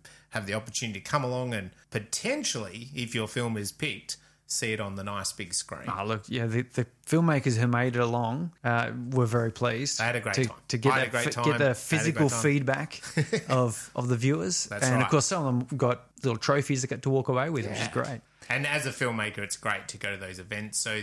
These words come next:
Speaker 1: actually the film I acted in, which is very rare for me, but that mo-, that was a mobile phone film. That was part of the W A Made Film Festival this year. It's been selected for the Rockingham Film Festival,
Speaker 2: Yeah.
Speaker 1: so, which is in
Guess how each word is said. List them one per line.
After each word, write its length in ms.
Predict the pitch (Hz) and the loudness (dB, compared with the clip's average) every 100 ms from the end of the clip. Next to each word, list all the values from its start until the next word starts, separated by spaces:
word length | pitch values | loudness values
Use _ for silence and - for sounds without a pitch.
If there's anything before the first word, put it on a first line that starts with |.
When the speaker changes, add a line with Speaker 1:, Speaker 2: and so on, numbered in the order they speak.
| 101 | -4
Speaker 1:
actually 280 | 117 - 107 | -6 -6 -8
the 100 | 101 | -8
film 640 | - 139 127 120 113 110 - _ _ 104 | -6 -2 -2 -2 -4 -6 -10 _ _ -4
I 160 | 101 | -2
acted 440 | 101 113 - - 143 | -2 -4 -6 -4 -2
in, 200 | 190 208 | -2 -4
which 180 | 107 | -6
is 60 | 95 | -6
very 260 | 101 101 92 | -6 -6 -6
rare 280 | 107 113 | -4 -4
for 120 | 117 120 | -6 -6
me, 140 | 120 | -6
but 160 | 110 98 | -6 -8
that 240 | 98 - - | -10 -14 -14
mo-, 200 | 107 113 | -8 -6
that 160 | 113 117 | -4 -4
was 140 | 110 | -4
a 40 | 104 | -6
mobile 380 | 104 104 101 101 | -6 -6 -8 -8
phone 320 | 107 104 101 | -10 -10 -10
film. 240 | - 120 | -10 -10
That 100 | 127 | -10
was 100 | 90 | -10
part 320 | - - 101 101 | -12 -8 -6 -6
of 60 | |
the 40 | 98 | -10
W 280 | 101 101 98 | -12 -10 -10
A 80 | |
Made 360 | 101 101 101 95 | -10 -10 -12 -14
Film 380 | - 98 101 98 | -16 -12 -10 -10
Festival 380 | 95 101 - 98 | -10 -8 -8 -10
this 300 | 95 101 - | -8 -6 -4
year. 220 | 113 113 - - _ _ | -4 -6 -10 -20 _ _
It's 120 | 95 | -10
been 220 | - 104 98 | -6 -6 -4
selected 460 | - 101 - 107 | -6 -6 -10 -12
for 140 | - 101 | -10 -12
the 120 | 95 127 | -12 -10
Rockingham 640 | 117 120 160 156 165 170 | -10 -6 -6 -4 -6 -6
Film 280 | 156 170 165 | -6 -6 -6
Festival, 460 | 151 147 - 175 | -4 -4 -2 -2
Speaker 2:
Yeah. 80 | 151 | -2
Speaker 1:
so, 560 | - - 110 104 104 98 | -2 -2 -2 -4 -6 -8
which 200 | 101 - | -8 -6
is 120 | 104 | -6
in 240 | 104 98 | -6 -8